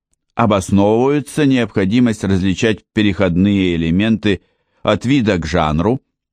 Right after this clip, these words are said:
подвиды и роды, и группы более высокого уровня обобщения, чем виды, классы, семейства искусств.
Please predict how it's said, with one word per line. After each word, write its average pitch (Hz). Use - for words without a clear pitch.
подвиды 120
и 113
роды, 117
и 190
группы 196
более 170
высокого 143
уровня 113
обобщения, 104
чем 101
виды, 92
классы, 170
семейства 110
искусств. -